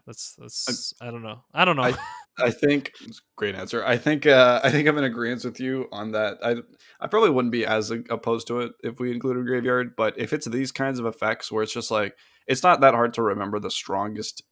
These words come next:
Speaker 2: dead allied champion. I might
Speaker 1: Yeah.
Speaker 2: not, like, if it was, like, the most, across a range, the most mediumist stats across
Speaker 1: <laughs>
Speaker 2: all dead allied champions, then it's like, "Okay, well, now I need to know all this stuff
Speaker 1: Watch
Speaker 2: I
Speaker 1: them make
Speaker 2: don't
Speaker 1: a
Speaker 2: know
Speaker 1: card
Speaker 2: about."
Speaker 1: like that now, you know what I mean?
Speaker 2: <laughs>
Speaker 1: Like
Speaker 2: It just, it was just,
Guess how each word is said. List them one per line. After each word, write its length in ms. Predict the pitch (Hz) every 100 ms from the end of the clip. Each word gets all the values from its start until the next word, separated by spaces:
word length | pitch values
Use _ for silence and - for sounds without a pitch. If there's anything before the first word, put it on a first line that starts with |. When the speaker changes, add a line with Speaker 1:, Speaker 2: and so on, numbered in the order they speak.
| -
Speaker 2:
dead 280 | - 95 101 -
allied 340 | 98 101 98
champion. 560 | - 95 98 113 120 113
I 80 | 110
might 220 | 113 131
Speaker 1:
Yeah. 20 |
Speaker 2:
not, 280 | 127 120 117 - _
like, 200 | 123 120
if 140 | 135 151
it 120 | 147
was, 200 | 147 123
like, 220 | 123 120
the 180 | 147 123
most, 480 | 123 123 120 - - _ _ _ _
across 420 | - - 135 135 139
a 60 |
range, 500 | 120 117 120 120 110
the 100 | 120
most 360 | 110 113 - 113
mediumist 760 | 110 110 113 113 113 107 -
stats 520 | - - 113 117 - -
across 400 | - 110 110 -
Speaker 1:
<laughs> 0 |
Speaker 2:
all 220 | 107 110
dead 200 | 113 113
allied 260 | 110 113 113
champions, 420 | 120 113 127 113
then 100 | 107
it's 100 | 104
like, 120 | 107
"Okay, 240 | 110 107 101
well, 160 | 98 101
now 260 | 104 107
I 80 | 104
need 180 | 107 101
to 120 | 104
know 340 | 107 101 101 113
all 220 | 117 127
this 140 | 147 -
stuff 300 | - 127 240
Speaker 1:
Watch 80 |
Speaker 2:
I 100 | -
Speaker 1:
them 20 | -
make 140 | 311
Speaker 2:
don't 20 |
Speaker 1:
a 80 | 247
Speaker 2:
know 100 | 233
Speaker 1:
card 220 | 165 165
Speaker 2:
about." 0 |
Speaker 1:
like 200 | 160 147 -
that 200 | 117 110
now, 180 | 110 107
you 160 | 110
know 80 | 123
what 80 | 131
I 100 | 139
mean? 140 | 151
Speaker 2:
<laughs> 300 | 208 - -
Speaker 1:
Like 120 | 151 175 -
Speaker 2:
It 100 | 131
just, 360 | 123 143 139 143
it 80 |
was 140 | 143 143
just, 180 | 151